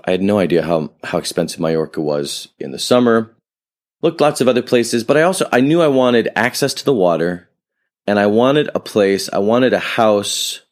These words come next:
or an apartment that had some character. Because if I'm gonna go someplace and work, I need to be staying in a place where I actually want to be working,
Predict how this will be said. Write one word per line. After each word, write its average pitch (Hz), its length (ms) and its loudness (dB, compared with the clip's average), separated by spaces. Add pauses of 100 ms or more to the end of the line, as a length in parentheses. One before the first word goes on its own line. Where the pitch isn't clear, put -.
(120)
or 95 180 0
an 92 60 0
apartment 92 680 -2 (300)
that 98 100 -4
had 107 200 2
some 95 120 -2
character. 85 640 -2 (680)
Because 113 1000 0 (320)
if 110 100 0
I'm 110 140 2
gonna 139 200 2
go 127 120 2
someplace 113 640 -2
and 92 200 -4
work, 131 440 0
I 107 100 0
need 120 180 2
to 110 60 2
be 87 160 -6
staying 143 400 2
in 110 80 2
a 95 60 -2
place - 640 -2 (200)
where 92 200 -2
I 85 60 2
actually 87 320 -2
want 90 340 -2
to - 80 -8
be 82 140 -2
working, 120 520 -4